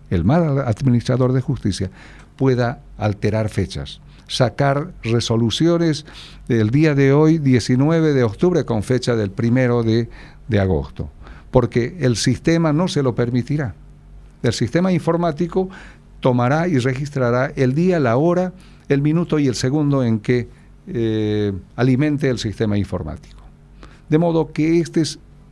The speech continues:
esta es una medida que definitivamente revolucionará nuestra justicia. Y no es ninguna novedad.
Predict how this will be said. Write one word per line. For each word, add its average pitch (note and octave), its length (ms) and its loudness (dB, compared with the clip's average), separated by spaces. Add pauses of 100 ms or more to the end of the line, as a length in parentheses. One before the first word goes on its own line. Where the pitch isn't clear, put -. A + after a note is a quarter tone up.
esta E3 240 0
es D#3 120 0
una D3+ 140 2
medida A2 500 0 (440)
que A#2+ 340 0 (400)
definitivamente B2 1040 0
revolucionará G#2+ 920 0
nuestra A#2+ 400 0
justicia. A2 420 -2
Y D4+ 40 2
no G4+ 100 -2
es C4+ 60 2
ninguna B3 400 0
novedad. G3+ 520 0